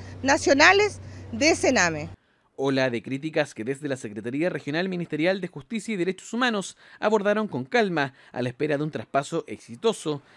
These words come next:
Speaker 2: que debería culminar en enero de dos mil veinticinco y que ya comenzó con pequeños ajustes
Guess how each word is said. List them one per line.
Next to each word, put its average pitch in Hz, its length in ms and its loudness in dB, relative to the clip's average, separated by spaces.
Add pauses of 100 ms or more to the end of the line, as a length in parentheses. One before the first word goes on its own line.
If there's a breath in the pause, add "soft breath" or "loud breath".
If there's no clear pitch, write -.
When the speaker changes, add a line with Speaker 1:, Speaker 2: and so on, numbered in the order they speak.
Speaker 2:
que 101 120 -10
debería 113 340 -2
culminar 170 560 -2 (220 soft breath)
en 214 120 -2
enero 208 360 0
de 185 80 -2
dos 127 240 -6
mil 151 180 -2
veinticinco 135 880 -4 (160 soft breath)
y - 120 -14
que 107 120 -10
ya 135 160 0
comenzó 123 380 -6
con 175 140 -6
pequeños 170 600 -4
ajustes - 580 -4